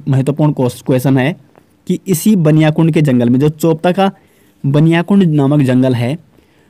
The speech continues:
वहाँ पे उत्तराखंड का पहला nature canopy walk बनाया जाएगा। मैंने आपको current affairs वाली video में भी ये समझाया था, और आज भी मैं बता रहा हूँ, काफ़ी important है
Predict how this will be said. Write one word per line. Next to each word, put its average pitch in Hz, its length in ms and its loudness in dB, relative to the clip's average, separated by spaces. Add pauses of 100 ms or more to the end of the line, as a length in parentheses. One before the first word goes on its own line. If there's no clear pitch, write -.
(140)
वहाँ 151 400 0
पे 202 100 2
उत्तराखंड 147 580 -2
का 165 140 -2
पहला 143 440 -2
nature 139 480 0 (400)
canopy 165 500 0 (160)
walk 131 400 0
बनाया 117 300 0
जाएगा। 110 400 -2 (360)
मैंने 139 200 2
आपको 147 200 -2
current 143 280 0
affairs 139 280 -2
वाली 139 180 2
video 135 240 2
में 131 80 0
भी 147 160 0 (200)
ये 143 80 0
समझाया 127 400 0
था, 151 240 -2 (240)
और 139 120 -2
आज 131 200 0
भी 156 80 2
मैं 160 80 2
बता 127 180 0
रहा 131 80 0
हूँ, 135 80 -2
काफ़ी 135 200 -2
important 135 440 0
है 131 240 -2